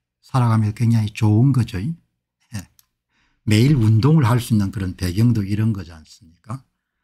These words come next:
앉고 싶고 쉬고 싶은데 그냥 자기 몸을 이렇게 세워가지고 그냥 한 발자국 한 발자국 걷게 만드는 거죠. 그래서 이제, 예, 운동의 도가 이름들 점점점점 강해지지 않습니까?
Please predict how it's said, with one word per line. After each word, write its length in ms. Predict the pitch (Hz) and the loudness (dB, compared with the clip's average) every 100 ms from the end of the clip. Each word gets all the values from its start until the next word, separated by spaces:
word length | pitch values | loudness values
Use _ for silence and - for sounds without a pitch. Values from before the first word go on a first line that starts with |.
| _ _ | _ _
앉고 340 | 101 101 127 | -6 -2 -2
싶고 600 | 120 165 - 135 139 165 _ _ _ _ | -2 -4 -6 -4 -4 -6 _ _ _ _
쉬고 400 | - 110 104 127 | -4 -2 0 -2
싶은데 600 | - - 110 101 139 165 _ _ _ | -4 -4 -2 0 -2 -4 _ _ _
그냥 300 | 113 104 101 | -4 -2 0
자기 280 | 110 107 110 | 2 2 2
몸을 340 | 113 123 120 | 2 2 2
이렇게 380 | 110 117 120 139 | 0 -2 -2 -6
세워가지고 840 | - 127 110 98 107 101 90 131 135 _ _ _ _ _ | -4 -4 -4 -4 -8 -10 -12 -14 -14 _ _ _ _ _
그냥 360 | - 113 131 160 - _ _ _ | -2 0 2 0 -6 _ _ _
한 300 | _ - 110 | _ 0 0
발자국 540 | 110 123 123 135 120 - | 2 0 0 -2 -2 -2
한 120 | 104 | -2
발자국 440 | 110 135 - 95 | 2 2 2 0
걷게 340 | - 101 - 147 | 0 -2 -2 0
만드는 460 | 135 87 85 98 101 | 0 -2 -6 -10 -8
거죠. 220 | 98 90 | -10 -4
그래서 320 | 143 143 123 | -2 0 0
이제, 240 | 110 104 - _ _ _ _ 104 | -2 -4 -12 _ _ _ _ -20
예, 240 | 90 90 _ _ _ _ _ - | -20 -20 _ _ _ _ _ -2
운동의 420 | 107 110 113 104 160 - | 2 4 2 0 -4 -4
도가 280 | 101 95 110 | -2 0 0
이름들 480 | 104 95 85 95 - | 0 -4 -8 -10 -10
점점점점 680 | 90 90 92 92 90 98 | -10 -10 -14 -16 -20 -20
강해지지 540 | - 90 92 110 90 - | -6 -4 -2 -2 -4 -12
않습니까? 640 | - - - - - 113 | -18 -20 -20 -20 -18 -16